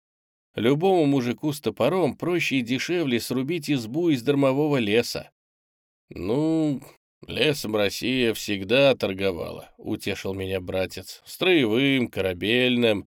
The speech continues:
А еще лес — это деготь, единственная сейчас смазка. Для леса хорошо бы лесопилку построить, не кругляк же гнать».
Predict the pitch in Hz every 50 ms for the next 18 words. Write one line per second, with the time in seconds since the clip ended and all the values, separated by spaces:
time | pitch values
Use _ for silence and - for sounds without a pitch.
0 | _ _ _ _ _ _ _ _ - - 143 165 160 - - - 254 254 254 247
1 | 226 160 120 104 120 202 233 214 - 127 120 - 98 95 90 104 117 156 190 190
2 | 185 175 185 180 170 147 - - - - - - 101 98 92 107 143 185 202 180
3 | - 156 160 147 131 113 98 - 98 87 - 107 127 156 147 - - - 92 92
4 | 107 120 120 - - - 73 - _ _ _ _ _ _ _ _ _ _ _ _
5 | _ - - 95 98 98 98 110 143 156 143 - - 143 143 139 139 127 107 98
6 | - _ _ _ _ _ _ _ - - 98 104 - - - 160 139 139 143 170
7 | 160 147 - 139 135 127 - - 185 185 165 147 - - _ - 107 104 - -
8 | - - 92 87 82 - - - - - - - - - 135 175 190 156 - 185
9 | 185 175 156 156 165 175 170 151 120 107 104 90 85 85 - - - - -